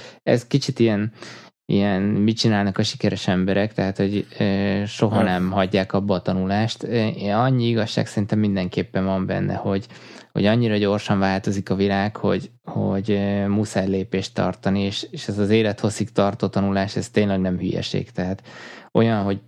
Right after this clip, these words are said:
Speaker 1: hogy valaki most készen van, olyan nincsen. Tehát, ö, szerintem bármilyen területen lehet mindig újat tanulni.
Speaker 2: Ö, mondjuk ez a tipp, ez <laughs> na-, azért szokott így vicces lenni, mert én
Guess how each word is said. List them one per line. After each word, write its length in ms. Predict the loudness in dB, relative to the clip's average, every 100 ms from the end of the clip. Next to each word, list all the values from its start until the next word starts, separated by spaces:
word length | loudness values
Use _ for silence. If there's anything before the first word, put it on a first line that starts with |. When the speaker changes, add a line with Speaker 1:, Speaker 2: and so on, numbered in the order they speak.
| -12 -4
Speaker 1:
hogy 160 | 0
valaki 380 | 2 2 0 -2
most 220 | -2 -2 -4
készen 480 | 0 0 2 0 2
van, 200 | 0 0
olyan 260 | 0 2 2
nincsen. 560 | 0 -2 -4 -4 -6 -8
Tehát, 400 | -6 -4 -4 -4
ö, 160 | -2 -2 -4 -10 _ _ _ -18 -14 -12
szerintem 540 | -4 0 2 2 0 2
bármilyen 500 | 2 2 0 -2 0
területen 520 | 0 0 -2 -2 -2
lehet 440 | -2 -4 -6 -10 -4
mindig 360 | 0 2 0
újat 280 | 0 0 -2
tanulni. 540 | -4 -4 -2 -4 -6 -8 -18 -14 -10 -10 -12 -16 -4
Speaker 2:
Ö, 280 | 0 0 2
mondjuk 260 | 0 2
ez 120 | 0
a 120 | 0 -2
tipp, 260 | -6 -4
ez 120 | -2 0
<laughs> 40 | -2 -4 -6 -6 0
na-, 60 | 2 2
azért 280 | 2 2
szokott 280 | -2 -4 -8
így 60 | -8
vicces 300 | -6 -4 -2
lenni, 160 | 0
mert 160 | 0 0
én 160 | 0